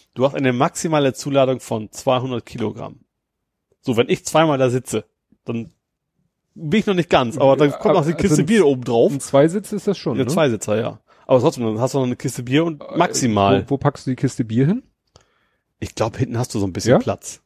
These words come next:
Speaker 1: Muss ja, sonst hättest du ja, also da hinten ist ja so eine kleine Beule,
Speaker 2: Mhm.
Speaker 1: sag ich mal, da wird noch irgendwo Platz sein.
Speaker 2: Naja, irgendwo muss auch der Akku und der Motor hin.
Speaker 1: Ja, das stimmt. Aber einkaufen wirst du wohl schon noch mit können, aber das ist, das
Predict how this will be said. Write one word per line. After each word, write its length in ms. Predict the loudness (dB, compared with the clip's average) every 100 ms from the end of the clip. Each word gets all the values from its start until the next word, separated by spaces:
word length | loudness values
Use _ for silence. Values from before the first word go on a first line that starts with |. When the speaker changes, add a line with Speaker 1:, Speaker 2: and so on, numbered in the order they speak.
| -4
Speaker 1:
Muss 220 | -2 0
ja, 160 | -2 -2
sonst 240 | -8 -4 -6
hättest 240 | -6 0
du 40 |
ja, 120 | 2 2 0 -6 -6
also 220 | -2 -2
da 180 | 0 2
hinten 220 | 2 2
ist 140 | -2
ja 160 | 0 0
so 100 | -4
eine 100 | -8
kleine 260 | -4 -4
Beule, 320 | 2 4 6 4
Speaker 2:
Mhm. 40 |
Speaker 1:
sag 180 | 2 0
ich 80 | -4
mal, 120 | -4
da 120 | -2
wird 100 | -4
noch 140 | -6 -8
irgendwo 220 | -8 -8
Platz 400 | -10 -20 -14 -2
sein. 260 | -2 -2 -10 -20 -20 -20 -12 0
Speaker 2:
Naja, 200 | 2 4
irgendwo 240 | 2 0
muss 160 | 0 0
auch 100 | 2
der 120 | 2
Akku 180 | 2 2
und 80 |
der 80 | 2
Motor 360 | 2 -2 -2 -4
hin. 100 | 0
Speaker 1:
Ja, 80 | 0
das 120 | 0
stimmt. 360 | -2 -4 -4 _ _ _ _
Aber 320 | 0 2 2 -2
einkaufen 460 | -2 0 0 -2 -2
wirst 140 | -4
du 80 | -4
wohl 80 | -4
schon 120 | -4
noch 60 | -6
mit 180 | -8 -8
können, 220 | -10 -2
aber 180 | 0 0
das 140 | -2
ist, 140 | -6 -6
das 280 | -6 -12